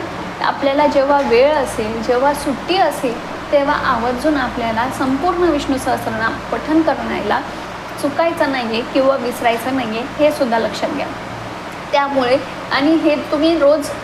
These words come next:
नित्य पठण करून बघा, तुम्हाला आवर्जून याचे अनुभव आल्याशिवाय राहणार नाही. हे भरपूर जण पठण करतात आणि त्यांना सुद्धा अनुभव आलेले आहेत, म्हणून सांगते,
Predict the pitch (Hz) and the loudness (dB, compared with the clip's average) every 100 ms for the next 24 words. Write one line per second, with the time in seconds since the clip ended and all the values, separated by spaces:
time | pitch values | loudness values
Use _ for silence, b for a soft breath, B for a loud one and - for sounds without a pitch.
0 | 262 262 269 - 359 349 311 320 320 294 | 0 2 2 0 0 2 2 4 4 4
1 | 302 311 262 226 240 - - - - 285 | 4 4 2 2 -2 -4 -8 -4 0 2
2 | 294 - - 220 247 247 285 269 233 285 | 0 -2 -2 2 2 2 2 0 0 -2
3 | 262 240 214 254 262 233 - 226 233 226 | 0 -2 -2 0 0 -2 -2 -2 0 -2
4 | 214 220 208 190 - - 269 277 262 247 | -2 -4 -6 -8 -8 0 2 4 2 0
5 | - 311 294 311 277 262 - - - 240 | 2 2 4 2 2 0 -4 -6 -2 0
6 | 277 285 269 226 220 262 - - - - | 0 0 0 0 0 -2 -2 -8 -10 -8
7 | - 285 339 330 311 285 269 302 320 269 | -2 2 4 4 4 0 0 -2 0 0
8 | 269 262 262 262 247 220 233 240 - 233 | 0 2 4 4 4 0 -2 -2 -4 -2
9 | 254 220 - - - - - - 269 285 | -4 -4 -6 -10 -12 -10 -12 -6 0 2
10 | 311 359 330 226 226 226 | 2 2 -2 -2 -2 -2